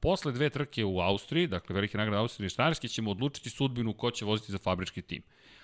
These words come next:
Andrea Dovizioso počinje da se smeje u garaži. I mi izjavljujemo u sred prenosa, „Ovo deluje kao da je Ducati zaboravio da postoje dve strane u, u svakom od-, u najmanje dve strane u svakom odnosu.”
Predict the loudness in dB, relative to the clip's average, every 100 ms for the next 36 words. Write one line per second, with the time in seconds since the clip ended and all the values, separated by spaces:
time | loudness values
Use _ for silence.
0 | -12 -6 0 2 2 2 2 4 4 4
1 | 2 0 0 0 -2 -4 -6 0 6 8
2 | 6 4 0 -2 -6 -12 _ -14 -2 4
3 | 6 4 2 2 4 4 2 0 -4 0
4 | 0 2 0 -2 -8 _ -20 -20 _ _
5 | -6 2 4 4 4 6 6 4 2 -4
6 | -6 -2 2 0 0 -2 -2 -4 -4 0
7 | 0 -2 -6 -2 -2 2 2 2 2 4
8 | 4 0 -2 -2 -2 0 2 2 2 -2
9 | -2 0 2 4 4 4 2 0 0 0
10 | 0 0 -2 -4 -8 -6 -6 -4 -4